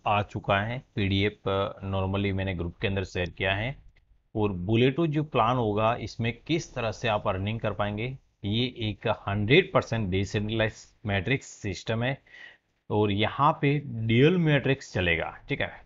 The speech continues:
ड्यूल मैट्रिक्स के अलावा आप यहाँ पे बीटीसी की अर्निंग कर सकते हैं।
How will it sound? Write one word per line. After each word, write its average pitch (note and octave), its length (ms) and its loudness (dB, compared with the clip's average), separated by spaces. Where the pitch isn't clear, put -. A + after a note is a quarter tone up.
ड्यूल G#2+ 400 0
मैट्रिक्स A#2+ 340 -2
के - 140 -4
अलावा G#2 540 4
आप A2 300 2
यहाँ G#2 320 0
पे A2+ 220 -4
बीटीसी G#2 480 -2
की C3+ 180 -2
अर्निंग B2 300 0
कर B2+ 120 -2
सकते - 280 -6
हैं। C#3+ 320 -4